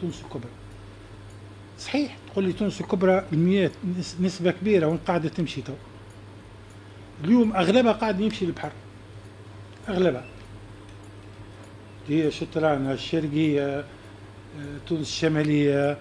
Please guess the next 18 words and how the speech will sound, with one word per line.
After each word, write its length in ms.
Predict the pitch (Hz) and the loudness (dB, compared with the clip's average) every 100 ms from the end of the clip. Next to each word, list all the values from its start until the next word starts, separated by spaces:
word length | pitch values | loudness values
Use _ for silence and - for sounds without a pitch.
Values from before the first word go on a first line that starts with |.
| - - - - - - 160 - | -10 -18 -18 -16 -16 -14 -16 -10
ت-، 60 | 175 | -8
ال-، 60 | 156 170 | -4 0
ال-، 440 | 156 156 151 156 | 2 4 4 4
ال-، 180 | 151 156 | 4 2
الضاحية 480 | 151 135 170 - 165 | 0 4 6 6 4
الجنوبية، 520 | 151 165 160 170 151 - - | 4 2 4 4 2 -2 0
كل 140 | 233 | 0
قاعد 280 | 214 196 165 | 2 0 0
ماشي 180 | 165 151 | -4 -6
للبحر. 240 | 127 - - - - - - - - - - - - - | -8 -12 -14 -18 -18 -20 -20 -18 -18 -16 -16 -16 -14 -2
اللي 300 | 170 190 190 - | 2 2 0 0
عملنا 340 | 180 247 226 | 4 6 6
عليه 280 | 208 233 190 | 6 6 6
وال-، 260 | 165 156 170 151 | 6 4 0 0
واللي 320 | 156 156 165 151 | 0 2 0 -2
انطلقنا 500 | 151 185 208 185 170 | 0 0 2 0 0
فيه 360 | 208 202 160 135 175 - | 2 4 4 2 -8 -8
بت-، 60 | 165 | -8